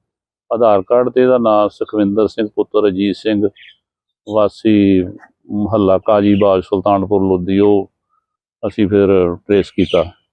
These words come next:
ਉਸ ਤੋਂ ਫਿਰ ਕਰਦੇ ਕਰਦੇ ਤੇ ਪਤਾ ਲੱਗਾ, ਉਹ ਜਦੋਂ ਉੱਥੇ ਗਏ ਮੌਕੇ ਤੇ, ਉਹ ਆਂਢੀਆਂ ਗੁਆਂਢੀਆਂ ਜਦੋਂ ਪਤਾ ਲੱਗੀ ਗੱਲ, ਤੇ ਉਹਨਾਂ ਕਹਿੰਦੇ ਵੀ ਇਹਦੇ ਸਹੁਰੇ ਜਿਹੜੇ ਆ, ਉਹ ਅਮਰਕੋਟ ਆ, ਅਹ, ਟਿੱਬੇ ਦੇ ਕੋਲ।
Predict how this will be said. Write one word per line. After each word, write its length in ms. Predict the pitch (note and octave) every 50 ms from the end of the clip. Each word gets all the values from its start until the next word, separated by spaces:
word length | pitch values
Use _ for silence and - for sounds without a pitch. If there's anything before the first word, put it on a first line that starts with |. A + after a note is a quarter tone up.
| _ _ _ _ _ _ _ _ _ _ _ _ _ _ _ _ _ _ _ -
ਉਸ 160 | C#3 C3+ A#2+ -
ਤੋਂ 140 | - D#3 C#3
ਫਿਰ 160 | C#3+ D#3 D#3
ਕਰਦੇ 300 | D3+ D3 C#3 C3+ C#3 C#3+
ਕਰਦੇ 360 | C#3 D3 C#3 C3+ C#3 C#3 C#3
ਤੇ 80 | C3+ C#3
ਪਤਾ 280 | C3+ - C3 A#2+ - C3
ਲੱਗਾ, 260 | B2+ B2+ A#2 B2 C3
ਉਹ 100 | B2+ B2+
ਜਦੋਂ 260 | A#2+ A#2+ A#2+ A#2+ A2+
ਉੱਥੇ 260 | G#2 - - B2 A#2+
ਗਏ 280 | A2+ A2+ G#2+ G#2+ G#2+ G#2+
ਮੌਕੇ 680 | G#2 G#2 G#2 G2 - _ - A2+ A2 A2 G#2+ G#2 G#2
ਤੇ, 200 | G2 F#2+ G#2+ G#2
ਉਹ 480 | G#2+ A#2 - - B2 B2 B2+ B2 B2 A#2+ B2 - -
ਆਂਢੀਆਂ 260 | A#2+ A#2+ C3 C3+ C3
ਗੁਆਂਢੀਆਂ 340 | A#2+ A#2 A#2 A#2+ A#2+ A#2+ A#2+
ਜਦੋਂ 100 | A#2+ A#2+
ਪਤਾ 260 | A#2 - A2+ A2 A#2
ਲੱਗੀ 320 | A#2 A#2 A2 A2 A2+ A#2+ B2 B2
ਗੱਲ, 180 | A#2 A2 A2+
ਤੇ 160 | A#2+ - C#3
ਉਹਨਾਂ 200 | C3+ C3+ C#3 C#3+
ਕਹਿੰਦੇ 240 | C3 C3+ C3+ C#3 D3
ਵੀ 140 | D3 D3+ D3+
ਇਹਦੇ 340 | D3 C#3+ D3 C#3+ C3+ B2+ A2+
ਸਹੁਰੇ 380 | - - A2 A2+ C#3+ E3 E3
ਜਿਹੜੇ 280 | D3 C#3+ C#3+ C#3 C#3 C3+
ਆ, 60 | C3
ਉਹ 120 | C3 C3+ B2
ਅਮਰਕੋਟ 460 | B2 A#2 A2+ - A#2 A#2 A#2 A#2 A2+
ਆ, 260 | A2 G#2+ G2+ G2+ A2 _ _ _ _ _ _ _ _ _ _ _ _ _ _ _ _ _ _ _ _ _ -
ਅਹ, 220 | G#2+ G2+ G2+ G2 F#2 -
ਟਿੱਬੇ 260 | - C3+ A#2+ B2 A#2+ G#2+
ਦੇ 100 | G#2 G2
ਕੋਲ। 300 | F2 F#2+ F2 E2 E2